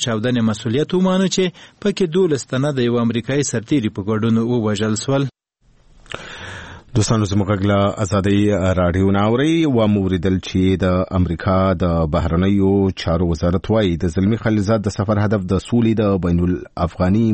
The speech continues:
Speaker 2: مذاکراتو زر پیل دی. اخواته د سیاسي چارو کارپو او د سولې او ژغورنې د شورا مشر ګل رحمان قاضي د سولې لپاره د مذاکرات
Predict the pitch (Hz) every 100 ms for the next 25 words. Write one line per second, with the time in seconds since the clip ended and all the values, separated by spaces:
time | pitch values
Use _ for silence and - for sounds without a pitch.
0 | 98 80 85 - 85 85 - 92 90 80
1 | 85 80 - 92 85 82 60 50 50 50
2 | - - - - - - - - - 180
3 | 190 170 151 123 - 107 95 139 175 131
4 | 110 104 98 123 117 95 95 - 139 127
5 | 101 82 85 92 123 135 92 - 95 90
6 | 85 110 139 151 131 110 110 92 85 110
7 | 120 98 - 95 98 156 127 95 101 -
8 | 151 135 127 127 123 113 98 87 90 -
9 | 101 120 -